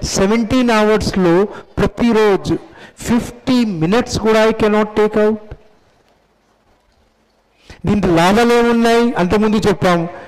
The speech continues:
నేను ఎయిత్ video కూడా చూడొచ్చు, Ninth ఎందుకు, ఎయిత్ video కూడా చూడొచ్చు, దీంతో English నేర్చుకోవచ్చు,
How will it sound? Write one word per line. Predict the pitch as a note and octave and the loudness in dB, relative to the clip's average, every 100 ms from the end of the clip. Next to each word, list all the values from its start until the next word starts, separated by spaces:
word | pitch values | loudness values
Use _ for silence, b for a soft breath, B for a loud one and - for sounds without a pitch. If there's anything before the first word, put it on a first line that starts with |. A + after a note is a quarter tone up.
| B B B B | B B B B
నేను | F3 G#3 A3 | -2 2 2
ఎయిత్ | G3+ A3+ C4+ - | 2 2 2 2
video | B3+ B3 C4 | 0 2 2
కూడా | C4 | 2
చూడొచ్చు, | B3 B3 B3 - | 2 0 0 0
Ninth | F#3+ G#3 C4+ A3+ | 2 2 2 0
ఎందుకు, | B3+ A3+ | 0 0
ఎయిత్ | B3 A#3 C4+ | 2 2 2
video | B3+ C4 | 0 2
కూడా | C4 B3+ B3+ | 2 2 2
చూడొచ్చు, | B3+ B3 B3+ | 0 0 0
దీంతో | A3+ A#3+ B3+ | -2 0 0
English | B3 B3+ C4 | 2 0 0
నేర్చుకోవచ్చు, | C4 - C4 B3 - A#3 | -2 0 0 0 0 0